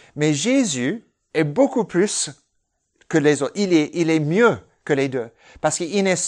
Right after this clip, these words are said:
non seulement celui qui descend avec un message de Dieu, mais il est celui qui ramène les êtres humains dans la présence de Dieu à travers son sacrifice et à travers, euh, à travers, euh, son, son prêtrise, sa, sa, sa prêtrise.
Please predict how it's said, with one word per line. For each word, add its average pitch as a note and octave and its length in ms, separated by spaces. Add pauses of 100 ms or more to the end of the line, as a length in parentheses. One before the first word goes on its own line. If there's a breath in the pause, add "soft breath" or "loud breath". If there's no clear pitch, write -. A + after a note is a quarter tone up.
(120)
non C4 260
seulement F3 380
celui C#3+ 340
qui C#3+ 180
descend C#3+ 640
avec C#3 320
un A#2+ 120
message B2 680
de A2+ 80
Dieu, D3 340 (320 loud breath)
mais D#3 180
il E3+ 140
est C#3+ 100
celui F#3+ 380
qui C3 220
ramène D#3 520 (200 loud breath)
les A2+ 240
êtres G#3+ 220
humains A#2+ 360 (220 soft breath)
dans B2+ 100
la A2+ 120
présence D#3 580
de B2+ 80
Dieu G#2+ 340 (260 loud breath)
à B2+ 120
travers B2 360
son G#2+ 180
sacrifice A2+ 840 (320 soft breath)
et A2+ 120
à G2+ 100
travers, G#2+ 600
euh, G2 340 (260 soft breath)
à A2+ 100
travers, G#2+ 500
euh, G2 160
son, G2 340 (140)
son - 380
prêtrise, A2 420
sa, G#2+ 140
sa, - 300
sa - 140
prêtrise. - 500